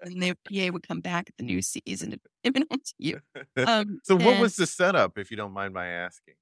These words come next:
Speaker 1: Sure. Well, they gave, it was like, it was just audio equipment, just, like, a good microphone, good, good headphones, a good mixer, some soundboard panels if you had a home that needed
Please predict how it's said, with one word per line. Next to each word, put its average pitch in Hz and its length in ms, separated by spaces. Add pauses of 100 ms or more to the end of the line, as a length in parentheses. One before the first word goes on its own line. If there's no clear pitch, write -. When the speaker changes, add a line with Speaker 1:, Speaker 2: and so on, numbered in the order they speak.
(360)
Speaker 1:
Sure. 339 440
Well, 233 120
they 247 140
gave, 262 260
it 226 160
was 240 160
like, 269 320
it 147 200
was 339 100
just - 160
audio 202 400
equipment, 196 760
just, - 140
like, 233 160
a 220 40
good 262 200
microphone, 233 520
good, 220 280
good 220 140
headphones, 202 420
a 202 60
good 202 180
mixer, 185 640 (320)
some 214 160
soundboard 202 1120
panels 196 640
if 196 220
you 196 160
had 202 180
a 190 60
home 190 400
that 185 120
needed 185 440